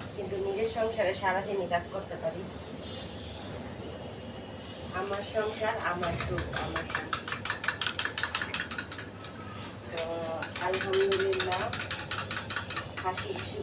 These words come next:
পরিবার, ছোটোখাটো একটা পরিবার। আলহামদুলিল্লাহ, সারাদিন পরে যদি ডাল ভাত খাই, তাও শান্তিতে আছি, সুখে আছি।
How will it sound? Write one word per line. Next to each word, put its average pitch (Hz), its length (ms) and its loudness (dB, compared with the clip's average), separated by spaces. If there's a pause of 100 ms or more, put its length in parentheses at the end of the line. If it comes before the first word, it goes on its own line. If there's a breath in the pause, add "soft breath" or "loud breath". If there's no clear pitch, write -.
পরিবার, 196 380 4 (120)
ছোটোখাটো 175 480 2 (100)
একটা 185 180 0 (140)
পরিবার। 190 420 4 (420)
আলহামদুলিল্লাহ, 185 840 4 (520)
সারাদিন 185 400 2 (100)
পরে 190 220 6
যদি 202 220 6
ডাল 190 220 10
ভাত 190 240 4
খাই, 208 160 6 (100)
তাও 175 180 10 (100)
শান্তিতে - 480 8
আছি, - 220 0 (1600)
সুখে - 320 -6 (120)
আছি। 202 240 4